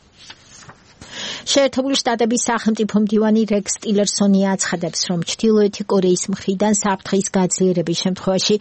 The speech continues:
სამხედრო ოპერაციაც იქნება განხილული. ჩვიდმეტ მარტს სეულში გამოსვლისას ტილერსონმა თქვა, სტრატეგიული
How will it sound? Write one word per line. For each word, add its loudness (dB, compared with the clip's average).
სამხედრო 0
ოპერაციაც -4
იქნება -4
განხილული. -2
ჩვიდმეტ 0
მარტს 0
სეულში 2
გამოსვლისას 0
ტილერსონმა 2
თქვა, -2
სტრატეგიული 0